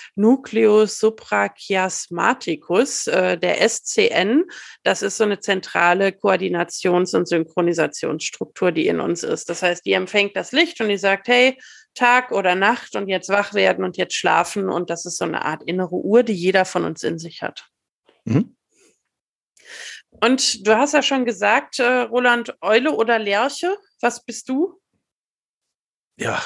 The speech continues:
Speaker 2: ganz klar die Eule.
Speaker 1: Ich bin auch eine richtige Eule. Ähm, <laughs> ich habe aber noch mal nachgeschaut, ob man das Ganze auch über Fragebögen ertesten kann.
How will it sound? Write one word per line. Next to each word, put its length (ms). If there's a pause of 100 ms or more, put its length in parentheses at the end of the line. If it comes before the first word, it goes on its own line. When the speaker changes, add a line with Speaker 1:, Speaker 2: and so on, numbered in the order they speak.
Speaker 2:
ganz 240
klar 180
die 140
Eule. 320 (1400)
Speaker 1:
Ich 180
bin 140
auch 140
eine 180
richtige 460
Eule. 420 (320)
Ähm, 560 (480)
<laughs> 500
ich 160
habe 220
aber 400
noch 180
mal 120
nachgeschaut, 580
ob 100
man 160
das 160
Ganze 400
auch 160
über 420
Fragebögen 920
ertesten 800
kann. 420